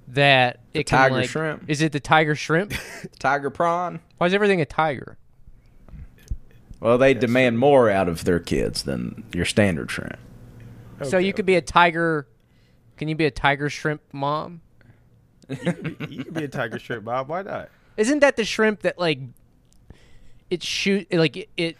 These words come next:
Speaker 1: um, can grab things faster than, like, a bullet shoots out? You know what I'm saying? It, it, like, and it has extremely,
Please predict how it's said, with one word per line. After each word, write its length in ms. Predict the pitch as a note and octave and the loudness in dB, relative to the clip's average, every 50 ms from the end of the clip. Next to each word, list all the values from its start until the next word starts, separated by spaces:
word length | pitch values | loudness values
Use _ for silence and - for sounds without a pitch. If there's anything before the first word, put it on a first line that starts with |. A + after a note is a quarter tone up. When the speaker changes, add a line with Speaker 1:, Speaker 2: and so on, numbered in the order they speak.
| - - | -4 -4
Speaker 1:
um, 400 | D3+ C#3 C3+ B2+ B2 A#2 G#2+ G#2+ - - - - - - - - - - | -2 -2 -2 -4 -6 -10 -12 -14 -18 -20 -20 -20 -20 -20 -20 -20 -20 -12
can 240 | - - D3 C#3 C3 | -8 -6 -6 -6 -4
grab 340 | A#2+ C3 C#3+ C3+ C#3 C#3+ - | -4 0 2 2 2 2 0
things 260 | - C#3+ C3+ C3+ - | -4 -6 -6 -6 -6
faster 440 | - - B2+ A#2+ A#2+ - - - C3 | -4 -2 -2 -2 -2 -4 -8 -10 -8
than, 140 | A#2+ B2 A#2 | -8 -8 -8
like, 140 | A#2 A2+ - | -8 -8 -8
a 40 | A#2 | -10
bullet 500 | G#2 G#2 A#2 A2+ A#2 A#2+ B2 B2 - _ _ _ _ _ _ _ _ _ | -10 -8 -6 -4 -4 -2 -4 -4 -6 _ _ _ _ _ _ _ _ _
shoots 400 | - - - - D3 C#3 B2+ - | -18 -14 -10 -10 -10 -8 -8 -6
out? 300 | C#3+ C3+ C3+ C3+ C3 - _ _ | -6 -6 -6 -6 -10 -12 _ _
You 100 | - D3+ D3 | -6 -2 0
know 60 | D3+ | 0
what 40 | D3+ | 0
I'm 60 | D3 | 0
saying? 240 | - - D3+ D3+ D3+ | 0 0 -2 0 -2
It, 100 | C#3+ - - | -4 -6 -4
it, 100 | D3 C#3 B2+ | -4 -4 -2
like, 300 | B2+ B2+ B2 - - - _ _ - - _ _ - _ _ _ _ - | -2 -2 -4 -6 -10 -20 _ _ -20 -20 _ _ -20 _ _ _ _ -4
and 100 | - D3+ | -2 -2
it 100 | D3 C3+ | -2 -2
has 400 | G#2+ C3+ C#3+ C#3 C3+ C#3 C3+ A#2+ | 0 0 2 2 2 2 0 -2
extremely, 1080 | B2+ - - - - C#3 C#3+ C#3 C#3 C#3 C#3 C3+ C3 C3 C3 C3 C3 C3 B2+ B2+ A#2+ A#2 | -6 -8 -10 -8 -4 -2 -2 0 0 -2 -2 -2 -2 0 0 0 -2 -2 -2 -4 -6 -8